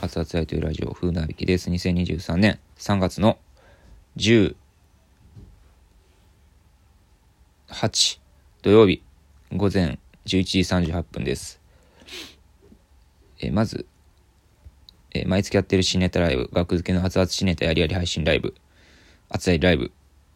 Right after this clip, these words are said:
の前再販、えー、二千二十一年の一月の熱の月から、えー、最新回、二千二十三年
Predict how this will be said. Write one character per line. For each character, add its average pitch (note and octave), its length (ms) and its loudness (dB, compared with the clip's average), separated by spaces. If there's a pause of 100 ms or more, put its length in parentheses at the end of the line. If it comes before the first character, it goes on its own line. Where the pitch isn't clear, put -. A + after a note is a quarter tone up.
(120)
の G2+ 200 2 (460)
前 A2+ 180 6
再 G#2 220 2
販、 F2+ 240 -4 (840)
え E2 160 -2
ー、 C#2 40 -2
二 F#2 120 2
千 F#2+ 160 2
二 F#2 120 4
十 E2 60 0
一 D2+ 200 -2
年 C2+ 160 -4
の B1+ 120 -6 (1900)
一 - 260 -2
月 D#2+ 320 -4 (600)
の - 240 0 (240)
熱 G#2+ 240 0
の E2 140 0
月 - 320 -10 (260)
か F#2+ 160 -2
ら、 A2+ 220 8 (1120)
え E2+ 160 -2
ー、 - 40 -6
最 F2 220 -2
新 F2+ 220 -2
回、 - 340 0
二 G#2 80 -2
千 F2+ 160 -2
二 F2 80 -2
十 D#2+ 140 -2
三 F2+ 240 0
年 C#2+ 180 -6